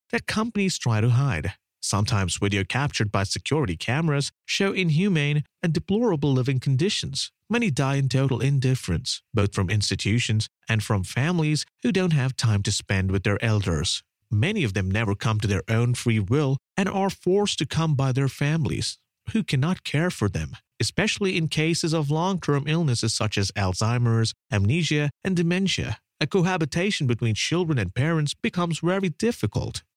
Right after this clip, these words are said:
Others, however, say that they feel better in retirement homes. Whether they have the opportunity to bond with people of their generation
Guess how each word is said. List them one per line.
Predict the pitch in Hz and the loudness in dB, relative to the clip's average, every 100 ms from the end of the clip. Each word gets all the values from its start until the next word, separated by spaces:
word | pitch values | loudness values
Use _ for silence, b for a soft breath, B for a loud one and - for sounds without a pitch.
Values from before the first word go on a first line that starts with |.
| _ | _
Others, | 240 156 101 | 0 0 0
however, | 104 101 151 110 | 0 0 0 0
say | - - 151 | -2 -2 0
that | 135 113 | 0 -2
they | - 123 | -2 -2
feel | 127 - 110 | -2 0 0
better | 107 - 135 139 | 0 0 0 0
in | 139 143 | -2 0
retirement | 143 - 156 185 147 - | -2 -2 -2 0 -2 -2
homes. | 117 87 76 - - _ | -2 -2 -2 -6 -8 _
Whether | - 202 240 220 | -8 -2 0 0
they | 170 | 2
have | 143 151 151 | 2 2 0
the | 131 | -2
opportunity | 135 160 160 113 - 160 101 98 | 0 0 0 -4 0 0 2 0
to | 107 | 0
bond | 92 107 104 98 | -2 0 0 0
with | 87 - | -2 -2
people | 120 120 104 | 0 2 0
of | 90 | 0
their | 98 | 0
generation | 90 98 87 87 139 143 127 | 0 0 0 0 0 -2 -2